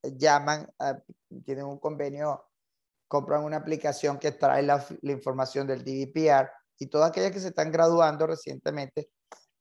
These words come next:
<clears throat> empiezan a llamarlo. No me extrañaría que a todos ustedes lo hayan llamado,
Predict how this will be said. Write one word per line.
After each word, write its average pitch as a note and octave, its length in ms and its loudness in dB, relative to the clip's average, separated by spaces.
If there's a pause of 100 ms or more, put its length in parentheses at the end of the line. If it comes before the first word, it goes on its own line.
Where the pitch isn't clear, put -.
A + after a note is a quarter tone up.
(100)
<clears throat> G#3+ 240 2
empiezan D#3 420 0
a D#3+ 60 8
llamarlo. C3+ 480 0 (120)
No - 160 -6
me C#3 120 -6
extrañaría C#3+ 520 -2
que D#3 100 -2
a - 20 2
todos C#3+ 340 -2
ustedes C3+ 240 0
lo C#3+ 80 0
hayan C3+ 220 0
llamado, C3+ 420 -2